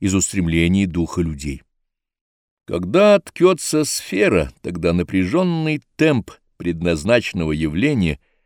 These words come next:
создаёт своё течение. Так мысли напрягают сферу и действуют на течение событий. Утверждение событий так связано с течением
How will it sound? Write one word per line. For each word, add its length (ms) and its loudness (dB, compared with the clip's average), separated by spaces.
создаёт 560 0
своё 460 2
течение. 540 -12
Так 260 0
мысли 600 2
напрягают 580 0
сферу 640 2
и 180 -2
действуют 800 0
на 80 -4
течение 520 -4
событий. 520 -10
Утверждение 760 2
событий 680 0
так 340 0
связано 760 2
с 140 -8
течением 600 0